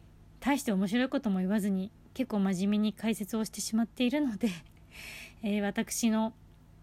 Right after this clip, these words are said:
本業でありますお笑い芸人というところからすると、「お前何やっとんねん」的な感じではあるんですけれども、まあ、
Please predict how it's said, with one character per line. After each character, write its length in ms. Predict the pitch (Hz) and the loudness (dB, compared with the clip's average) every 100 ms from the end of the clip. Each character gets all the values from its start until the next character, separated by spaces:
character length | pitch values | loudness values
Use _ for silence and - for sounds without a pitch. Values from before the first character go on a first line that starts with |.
| - - - - | -20 -20 -20 2
本 180 | 240 | 4
業 140 | 220 233 | 4 2
で 80 | 233 | 2
あ 60 | |
り 100 | 220 | 4
ま 100 | 240 | 4
す 120 | 294 262 | 2 2
お 20 | |
笑 240 | 226 233 | 4 2
い 40 | 220 | 2
芸 180 | 294 | 2
人 240 | 339 262 - - - - - | 2 0 -2 -10 -20 -20 -8
と 80 | - | 0
い 160 | 220 214 | 2 0
う 80 | 208 - | -4 -2
と 100 | 285 | 4
こ 120 | 370 | 4
ろ 80 | 427 | 6
か 140 | 381 | 6
ら 80 | 247 | 4
す 140 | 185 | 4
る 80 | 277 | 0
と、 100 | 233 | 2
「お 40 | 214 | 2
前 160 | 202 | 2
何 180 | 196 208 | 2 2
や 80 | 233 | 2
っ 20 | |
と 160 | - 330 | 2 2
ん 100 | 349 | 4
ね 100 | 370 | 4
ん」 60 | |
的 200 | 359 349 | 2 2
な 160 | 359 330 | 2 0
感 180 | 311 311 | 0 0
じ 80 | |
で 80 | 320 | 0
は 140 | 320 214 | 2 2
あ 80 | |
る 140 | 254 285 | 0 0
ん 60 | |
で 80 | 202 | -2
す 40 | - | -4
け 140 | - | -6
れ 60 | 202 | -6
ど 120 | 196 | -2
も、 80 | 208 | 0
ま 100 | |
あ、 60 | 277 | 0